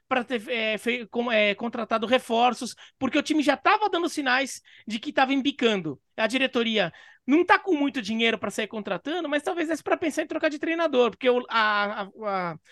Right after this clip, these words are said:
trabalho do Lampard é muito fraco neste momento, e o Everton agora,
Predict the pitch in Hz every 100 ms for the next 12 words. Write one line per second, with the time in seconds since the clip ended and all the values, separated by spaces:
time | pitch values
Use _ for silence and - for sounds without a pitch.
0 | - - 233 214 302 285 240 277 294 285
1 | 277 349 - - 233 233 - 254 - -
2 | - 233 240 233 208 202 214 247 - -
3 | - 214 233 226 220 226 247 254 233 202
4 | 208 233 233 175